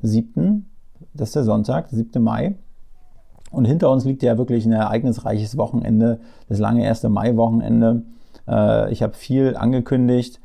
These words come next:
war selber aber dann nur beim Baumblütenfest in Werder mit Sophia. Und dann am ersten Mai selbst haben wir uns auf die Fahrräder geschnappt, sind an der Rummelsburger Bucht entlang gefahren, in die Hafenküche,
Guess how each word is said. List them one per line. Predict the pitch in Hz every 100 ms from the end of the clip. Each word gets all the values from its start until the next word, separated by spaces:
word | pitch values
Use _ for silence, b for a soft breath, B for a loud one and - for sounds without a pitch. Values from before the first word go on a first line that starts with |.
| b b
war | 113
selber | 104 123 143 -
aber | 117 120
dann | 117 113
nur | 113 117 113 113 117
beim | 117
Baumblütenfest | 104 120 147 135 139 135 123 123
in | 113 104
Werder | 123 131
mit | 127 123
Sophia. | 120 131 123 123 b b b b -
Und | 113 113 113 113 110 110 - -
dann | 107 110
am | 104 104
ersten | 90 120 - 113
Mai | 107 113 127 127 - - b b
selbst | - 113 117 113 - - - -
haben | 107 113
wir |
uns | 117
auf | 117
die | 110
Fahrräder | 117 120 117
geschnappt, | 107 107 113 113 -
sind | 113 113 110 - -
an | 113
der | 113
Rummelsburger | 113 120 120 117 120 113 104
Bucht | 143 - 143 -
entlang | 123 113 117
gefahren, | 110 - 110 110
in | 110
die |
Hafenküche, | 120 135 127 - 120 117 120